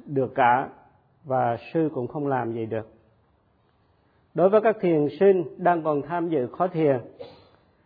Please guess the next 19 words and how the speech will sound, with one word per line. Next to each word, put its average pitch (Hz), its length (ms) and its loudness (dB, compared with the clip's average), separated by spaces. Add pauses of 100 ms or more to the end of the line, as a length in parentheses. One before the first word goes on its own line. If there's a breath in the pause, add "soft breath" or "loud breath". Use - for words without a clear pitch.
(380)
sư 185 200 6
mong 180 260 4
mỏi 143 200 2
quý 190 180 0
vị 143 400 -2 (160)
hãy 127 280 -4
cố 180 180 2
gắng 170 240 0 (300)
tận 123 320 2
dụng 120 260 -4 (200)
cái 185 180 -10
cơ 165 180 4
hội 135 320 -2 (100)
còn 139 220 0
lại 120 340 0 (760)
để 127 600 -2 (1000)
hạ 120 360 4
quyết 190 240 0
tâm 170 180 6